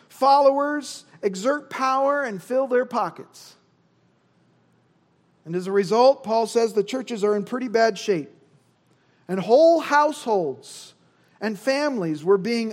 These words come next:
upset and upended and led astray as a result. And so having left Titus in Crete, Paul is now following up with some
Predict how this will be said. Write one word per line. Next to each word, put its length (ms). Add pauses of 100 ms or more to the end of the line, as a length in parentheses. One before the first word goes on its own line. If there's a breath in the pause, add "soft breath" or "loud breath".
upset 680
and 220
upended 680
and 180
led 220
astray 560 (520 soft breath)
as 180
a 60
result. 540 (1700)
And 80
so 120
having 360
left 680
Titus 480
in 220
Crete, 460
Paul 280
is 180
now 240
following 580
up 240
with 160
some 300